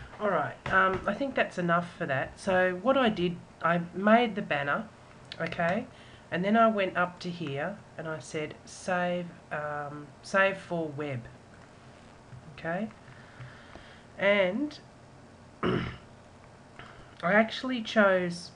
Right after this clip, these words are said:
P N G twenty-four, but you can, it doesn't really matter. You can choose whatever you want 'cause it's just an image, okay? But you can do that. Um,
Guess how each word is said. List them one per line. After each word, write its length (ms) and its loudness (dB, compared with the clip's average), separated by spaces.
P 260 0
N 200 0
G 360 -6
twenty-four, 800 -6
but 140 -6
you 80 -6
can, 260 2
it 160 -4
doesn't 300 0
really 260 -4
matter. 260 -2
You 140 -4
can 160 -10
choose 320 -2
whatever 300 -6
you 100 -6
want 300 -4
'cause 120 -10
it's 180 -12
just 520 -2
an 100 -6
image, 540 -6
okay? 460 -4
But 120 -6
you 100 -6
can 160 -8
do 220 0
that. 260 0
Um, 400 0